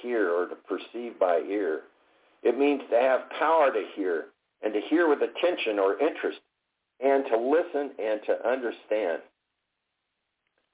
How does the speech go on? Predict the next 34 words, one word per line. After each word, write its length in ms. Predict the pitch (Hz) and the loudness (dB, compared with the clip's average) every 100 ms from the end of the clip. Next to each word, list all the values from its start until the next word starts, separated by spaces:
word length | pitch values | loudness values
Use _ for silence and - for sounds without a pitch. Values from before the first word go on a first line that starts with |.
| _ _ _ _ _ - | _ _ _ _ _ -6
And, 140 | 127 | -2
you 100 | 147 | 2
know, 380 | 143 143 135 123 123 | 4 6 4 2 0
it 140 | 127 | 0
was 140 | 113 107 | 0 -6
once 280 | 135 156 156 - - _ _ - - | 2 2 2 -4 -20 _ _ -16 -4
shared 320 | 156 151 120 | 2 2 4
with 160 | 107 104 | 0 2
us 120 | 107 104 - | 0 0 0
that 140 | 110 | 2
it 140 | 110 107 | 2 4
all, 400 | 127 143 - - - _ _ _ _ - | 4 4 2 -2 -12 _ _ _ _ -2
that 260 | 113 98 - | 0 0 -2
means 240 | 135 135 - | -4 -4 -2
that 140 | 107 | -2
we 160 | 123 123 | -2 -2
have 260 | 123 123 - | 0 0 -2
to 60 | |
give 240 | 107 110 107 - | -4 0 -2 -2
heed 200 | 143 139 | -14 -12
to 60 | - - 95 | -14 -14 -8
something, 320 | 85 - - - _ _ - | -8 -6 -12 -14 _ _ -18
to 80 | |
consent 640 | - 110 101 - 127 117 - | -6 -6 -6 -4 0 0 2
or 160 | 101 - | 0 2
to 120 | 98 | -2
agree, 440 | 90 - 107 101 - - _ _ _ _ _ - | -4 -2 -2 -2 -4 -12 _ _ _ _ _ -4
and 240 | 127 131 123 - _ - | 2 2 2 -8 _ 0
to 200 | 107 98 - | 0 0 -6
be 160 | 127 120 | -6 -4
regarded 640 | 107 107 - 123 127 123 - | -2 -2 2 2 4 0 -4
and 100 | 104 | -2
obey, 640 | 98 90 - 113 104 95 90 - _ _ _ _ - | 0 0 2 4 4 2 -4 -12 _ _ _ _ -8
and 300 | 120 110 | -4 -2